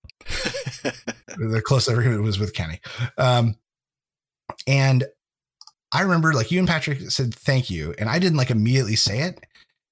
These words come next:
Speaker 2: And he went from, like, zero to say, "Thank you" or "Get out of my car."
Speaker 1: Thank you for the
Speaker 2: And I
Speaker 1: ride, you mean? <laughs>
Speaker 2: Yeah, yeah, yeah. And I remember getting into this principled stance of, like,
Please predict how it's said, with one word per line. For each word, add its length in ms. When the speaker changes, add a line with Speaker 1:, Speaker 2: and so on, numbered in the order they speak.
Speaker 2:
And 100
he 160
went 220
from, 180
like, 280
zero 840
to 200
say, 420
"Thank 320
you" 120
or 60
"Get 140
out 120
of 80
my 100
car." 340
Speaker 1:
Thank 160
you 60
for 80
the 80
Speaker 2:
And 60
I 60
Speaker 1:
ride, 160
you 60
mean? 180
<laughs> 220
Speaker 2:
Yeah, 140
yeah, 200
yeah. 160
And 120
I 160
remember 560
getting 240
into 160
this 180
principled 500
stance 300
of, 100
like, 380